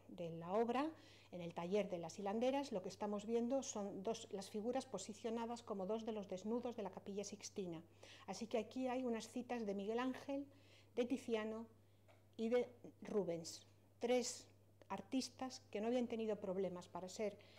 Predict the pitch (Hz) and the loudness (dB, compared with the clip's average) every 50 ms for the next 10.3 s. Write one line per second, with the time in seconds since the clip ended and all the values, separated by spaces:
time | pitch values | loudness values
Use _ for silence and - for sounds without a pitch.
0 | - - - - 196 190 - - 214 190 196 202 220 220 220 214 - - 185 - | -20 -20 -8 -4 -4 -4 2 2 4 4 6 4 4 2 2 0 0 -4 -4 0
1 | - 208 196 196 196 190 190 190 - 175 170 - - - - - - - 175 185 | 0 0 2 2 0 0 -2 -2 0 -2 -2 -2 -4 -14 -20 -16 -8 -6 -2 0
2 | 180 190 208 208 - - 233 240 233 - - 269 277 277 - - - - - - | 0 0 0 -2 0 0 0 0 0 -2 -4 -4 -4 -4 -8 -18 -20 -20 -20 -20
3 | - - 240 240 254 262 240 214 - - 233 220 - - 247 - 226 214 - - | -8 0 2 4 4 4 4 2 2 2 2 2 4 0 -2 -2 -2 -2 -2 0
4 | 214 208 220 233 240 254 254 - 220 190 190 208 220 240 233 - - - 185 190 | 2 4 4 4 4 2 0 -4 -4 -4 -2 0 0 0 -2 -4 -4 -2 0 2
5 | 190 208 226 240 247 262 269 262 262 - 208 185 196 208 202 - 220 208 - 185 | 4 6 6 6 6 6 4 2 0 -4 -4 -2 0 0 0 -2 -4 -2 -2 -2
6 | 180 185 185 - - - 247 240 254 262 277 269 - - - - - - - - | -2 -2 -4 -6 -6 0 2 4 4 4 2 0 -4 -16 -20 -20 -20 -18 -12 -8
7 | - 202 - 202 196 - 214 214 233 233 214 208 196 185 175 196 208 226 233 220 | -6 0 0 0 2 4 6 6 6 6 6 4 4 4 4 4 4 6 4 4
8 | 220 - 226 226 220 190 185 190 196 214 196 202 196 185 175 - - - 196 196 | 4 0 -2 0 0 0 0 0 -2 -2 -4 -4 -4 -4 -4 -4 -4 -4 -4 -4
9 | 196 - 190 - - - 180 165 202 202 214 214 208 - - 185 185 - - 240 | -2 -4 -8 -8 -6 -8 -6 -2 0 0 0 0 -2 -4 -6 -8 -8 -6 -6 -6
10 | - - - 254 254 254 | -6 -4 -2 -4 -4 -4